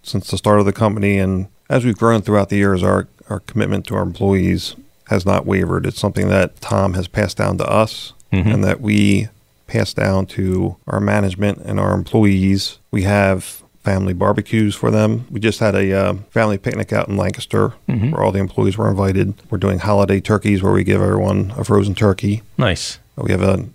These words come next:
Speaker 1: annual holiday party
Speaker 2: Sure.
Speaker 1: where, again, everyone is invited. You know, the safety of our employees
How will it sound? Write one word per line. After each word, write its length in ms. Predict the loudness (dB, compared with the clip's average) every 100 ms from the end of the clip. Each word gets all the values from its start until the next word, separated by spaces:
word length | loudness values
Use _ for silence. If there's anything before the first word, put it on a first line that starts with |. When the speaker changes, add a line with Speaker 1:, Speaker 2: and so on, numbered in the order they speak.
| -2
Speaker 1:
annual 640 | 0 2 2 2 0 -4 -4
holiday 380 | 0 2 2
party 480 | -2 0 2 0 -2 -6
Speaker 2:
Sure. 240 | -2 0 2
Speaker 1:
where, 120 | 0
again, 300 | 0 0 0
everyone 420 | -2 -2 0 -2
is 80 | -2
invited. 480 | 0 0 0 0 -4
You 60 | -8 -8
know, 100 | -6
the 100 | -4
safety 720 | 0 0 0 0 0 0 -2 -6 -4
of 140 | 0
our 80 | 0
employees 840 | 0 2 4 4 4 2 0 -4